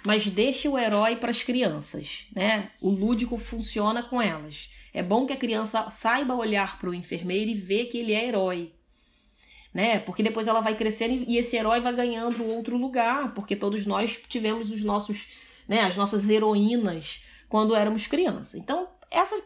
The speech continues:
discussão com as crianças eu acho ótima, pela lógica do lúdico, enfim,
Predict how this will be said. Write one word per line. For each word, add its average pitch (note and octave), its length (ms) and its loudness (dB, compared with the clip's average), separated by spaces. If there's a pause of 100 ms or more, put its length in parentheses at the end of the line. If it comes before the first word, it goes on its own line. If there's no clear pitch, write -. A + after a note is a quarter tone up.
discussão B3+ 480 0
com G3+ 80 -2
as G3+ 100 -2
crianças A#3 400 -2
eu B3+ 120 -2
acho B3+ 260 -2
ótima, D#3 460 -6 (420)
pela F3+ 180 0
lógica G3+ 360 4
do G3 100 2
lúdico, G#3+ 720 2
enfim, F#3 400 -4